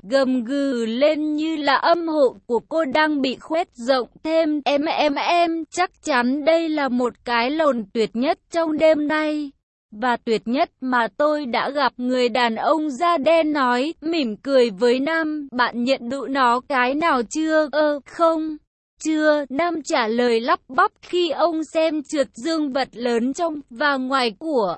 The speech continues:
âm hộ của Vân. Nó mới chỉ vào một nửa. Man, cô gái này có đôi môi ngoài của âm hộ mập mạp. Môi trong thì nhỏ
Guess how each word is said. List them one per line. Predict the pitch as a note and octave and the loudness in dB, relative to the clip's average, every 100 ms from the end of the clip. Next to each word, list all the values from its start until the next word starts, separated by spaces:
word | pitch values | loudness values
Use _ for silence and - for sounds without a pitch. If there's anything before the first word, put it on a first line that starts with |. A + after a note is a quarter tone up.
| - | -2
âm | D4 D#4 | -2 0
hộ | D4+ D#4 C4+ - _ | -2 4 2 2 _
của | B3+ F#3+ | 0 2
Vân. | C4+ E4 D#4 D4+ G3 | 0 2 0 -2 -4
Nó | G#3+ G#3 A3 | 0 2 4
mới | A#3 A3+ A#3 | 2 2 0
chỉ | - B3 F#3 | -4 -4 -4
vào | F#3 A3+ G#3+ | 0 2 2
một | G#3 A3 - | 0 -4 -4
nửa. | G#3+ G#3 G3+ D#4 F4 | -6 -4 -2 -2 -6
Man, | C4+ C4+ D4+ D#4+ D#4 D4+ _ | -8 -4 0 0 0 -6 _
cô | E4+ E4+ | -2 0
gái | D4 D4 C4 D4+ | 0 0 2 0
này | E4 D4+ B3 - | 0 0 0 0
có | B3 A#3+ | 0 0
đôi | C#4 F4 F4 | 2 0 2
môi | E4 E4 E4 D4+ | 0 0 0 -2
ngoài | C#4+ C4+ A#3 - | -2 0 -2 -4
của | D#4+ B3 F3 - - | -2 0 0 -4 -2
âm | D#4 D#4 | 0 2
hộ | C4+ B3+ - | 2 0 -2
mập | A#3+ B3+ G3 | -2 -2 -4
mạp. | A3+ A3 G3+ _ _ _ _ | -2 -2 -2 _ _ _ _
Môi | C4+ D#4+ D#4+ D#4+ | -4 0 0 -2
trong | E4 D#4+ D#4+ D#4 | 0 0 2 -4
thì | D#4 D4+ C4 | -4 -2 -2
nhỏ | A#3+ A#3+ F#3 | 0 0 0